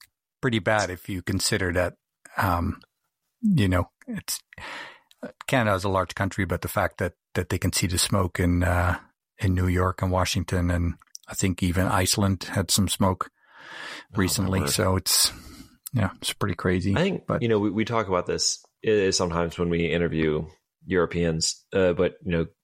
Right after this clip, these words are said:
Speaker 2: Canada and the United States are these massive countries, but, like, Canada especially, like, you get not even that far north. I mean, it's just so wooded. There's just so much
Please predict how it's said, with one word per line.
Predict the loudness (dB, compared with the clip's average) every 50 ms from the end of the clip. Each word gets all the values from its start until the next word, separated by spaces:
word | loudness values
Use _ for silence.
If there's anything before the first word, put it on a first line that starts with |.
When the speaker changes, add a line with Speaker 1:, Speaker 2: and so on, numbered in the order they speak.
| _ _ -20 -10
Speaker 2:
Canada | -4 -2 0 0 2 2 0
and | 0
the | 0
United | 0 0 0 0 0
States | 0 -2 -2 -2 -2
are | -2
these | -2 -2 -2
massive | -2 -2 -2 0 -2 -4 -6 -6
countries, | -6 -6 -4 -4 -4 -6 -4 -4
but, | -4 -4 -4 -4
like, | -4 -4 -4 -2
Canada | -2 0 0 2 2 0
especially, | 0 -2 -2 -2 -2 0 0 0 2
like, | 2 0 0 -2
you | -2 2
get | 4 2 2 2 -2 _ _ _ _ _ _ _ _ _ _ _ _ _ _ _ -10
not | -6 -4 -2 -2 0 0 0 2 2 2 2 2 2 2
even | 0 0 0 0
that | 0 -2 -4 -4
far | -2 -2 0
north. | 2 2 2
I | 2
mean, | 0 0 0
it's | 0 0
just | 0 0 0 0 0 2
so | 2 2 2
wooded. | 2 0 0 0 2 2 2 2 2 0 -2
There's | -2 -2 -2 -2
just | -2 -2 0 0 0 2
so | 2 2 2 2
much | 0 0 0 0 0 -2 -2 -4 -4 -8